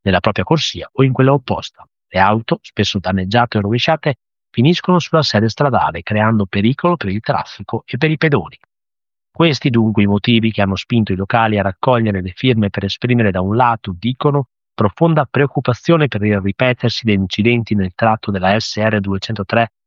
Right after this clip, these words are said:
sopra descritto che mette a rischio la sicurezza degli utenti e dei residenti, dall'altro per invitare le autorità e le amministrazioni competenti ad adottare ogni intervento utile a ridurre i rischi, non escludendo l'installazione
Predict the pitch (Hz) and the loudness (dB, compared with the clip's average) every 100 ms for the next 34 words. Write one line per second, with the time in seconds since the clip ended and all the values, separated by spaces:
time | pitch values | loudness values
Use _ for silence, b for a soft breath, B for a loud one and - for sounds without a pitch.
0 | _ - - 131 127 113 - 143 135 - | _ -6 -2 0 2 0 0 -2 0 -2
1 | 127 101 131 - 107 131 147 - 127 110 | 0 2 0 0 2 2 0 -2 -4 -4
2 | 110 - 131 139 110 101 110 143 151 139 | -4 -2 0 0 -2 -2 0 0 0 0
3 | 123 117 123 143 123 95 _ _ _ _ | 2 0 0 0 0 -2 _ _ _ _
4 | _ 92 98 107 123 143 180 170 101 90 | _ -2 2 2 0 -2 -4 -2 -2 -2
5 | 90 101 135 135 123 95 90 82 - 85 | -4 -4 0 0 0 -2 -4 -6 -10 -12
6 | 87 117 107 90 85 87 85 85 87 - | -4 0 0 -2 -6 -6 -6 -8 -12 -10
7 | 101 123 117 101 98 101 143 156 147 147 | -6 -2 -2 -2 -4 -4 0 0 -2 -6
8 | - _ _ - 90 123 147 - 127 113 | -8 _ _ -10 -2 0 0 0 0 2
9 | 98 110 117 104 101 101 123 110 98 147 | 2 2 2 0 -2 0 0 0 0 0
10 | 165 151 131 117 131 151 151 127 85 - | 2 2 2 0 0 0 0 0 -2 -6
11 | - 90 127 170 147 147 139 107 85 85 | -12 -2 2 2 2 0 2 0 -2 -12
12 | 80 131 139 117 98 - 151 170 165 | -4 -2 0 -2 -4 -2 0 2 0